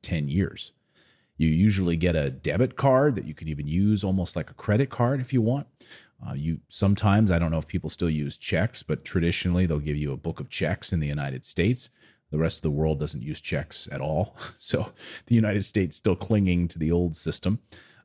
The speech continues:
Uh, and you'll get a book of checks that you could write a check for a hundred bucks at Home Depot. And now, instead of having a zero balance, you'll have a hundred bucks balance. And then, you know, you go to Starbucks and you use your debit card from your home equity line of credit. Now you've got four,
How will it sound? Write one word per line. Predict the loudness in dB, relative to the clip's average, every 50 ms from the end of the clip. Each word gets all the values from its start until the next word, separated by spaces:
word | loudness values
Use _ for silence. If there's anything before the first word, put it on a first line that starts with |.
| _ _
Uh, | 2 4 6 6 6 4 4 4
and | 4 4 6 6
you'll | 6 6 6
get | 6 4
a | 4
book | 4 4 2 2 0
of | -2
checks | 0 2 2 2 2 2 -2 -4 -2 0
that | 0 0
you | 0 0
could | 0 0 2
write | 4 4 4 4
a | 2
check | 0 0 0 0 -2 -2
for | -2 -2 0 2
a | 4
hundred | 4 4 4 4 2
bucks | 0 -2 -2 -2 -2 0
at | 2
Home | 4 4 4 2
Depot. | 2 0 2 2 4 4 4 4 2 2
And | 0 -2 -6 -10 -14 -20 -20 -20 _ _ 2
now, | 4 4 4 4 4 4 4 4 2 0 0 0
instead | 0 0 2 2 4 4 4
of | 4
having | 4 4 4 4 4 4
a | 2
zero | 2 2 4 4 6 6 6 4
balance, | 4 2 2 2 2 2 2 2 2
you'll | 2 2 4
have | 4 2 2
a | 2
hundred | 2 4 4 4 2
bucks | 2 0 -2 -6 -12 -12 -10 -10 -12 -12 -12 -12
balance. | -6 -2 2 2 2 2 -2 -6 -8 -8 -4 0
And | 2 4
then, | 4 6 6 6 4 4 4 4
you | 4 4
know, | 6 6 6
you | 4 4 4
go | 4 4 4
to | 4 2
Starbucks | 2 2 4 4 6 6 6 4 2 0 0 -4 -2 0
and | 2 2
you | 4 4
use | 4 4 2 2 2 2
your | 2
debit | 4 4 4 4 2 2
card | 2 4 2 2 2 0
from | 0 0 0
your | 0
home | 0 0 0 0
equity | -2 -2 -2 -4 -2 -2
line | -2 -2 -2
of | -4 -4
credit. | -2 -2 0 0 -2 -2
Now | -4 -2 0 0
you've | 0 0 0 2
got | 0 0 0 -2 -6 _ _ _ -8
four, | -6 -6 -6